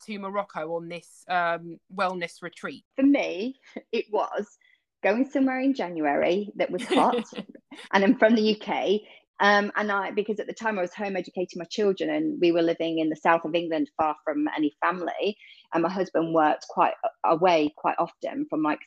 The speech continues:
Speaker 2: Sunday to Friday, so I spent a lot of time by myself. And, you know,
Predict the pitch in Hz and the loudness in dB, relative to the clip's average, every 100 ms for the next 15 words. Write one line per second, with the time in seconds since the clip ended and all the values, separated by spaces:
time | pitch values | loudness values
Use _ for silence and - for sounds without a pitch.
0 | - 175 170 175 175 - 185 190 240 247 | -6 -6 -2 -2 -2 -2 2 4 2 0
1 | 247 - 233 208 151 - 185 175 165 156 | -2 0 0 0 -2 -4 -6 -2 -2 -4
2 | - 185 143 147 160 156 - _ _ - | -2 0 2 -2 -4 -6 -8 _ _ -8
3 | 190 151 139 165 | -2 0 0 -2